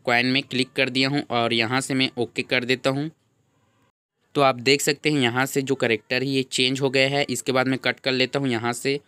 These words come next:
और फिर से बैक आ जाता हूँ। ऊपर तरफ कट का निशान यहाँ पर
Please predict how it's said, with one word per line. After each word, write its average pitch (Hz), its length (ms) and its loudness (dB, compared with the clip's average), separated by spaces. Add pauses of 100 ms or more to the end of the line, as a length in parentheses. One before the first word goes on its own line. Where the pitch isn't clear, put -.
(220)
और 110 160 -4
फिर 113 140 -2
से - 160 0
बैक 123 260 0
आ 123 80 2
जाता 123 260 -4
हूँ। 135 120 -4
ऊपर 113 200 -6
तरफ 120 300 -4
कट 113 160 -4
का - 100 0
निशान 120 360 -2
यहाँ 113 280 0
पर 127 240 -8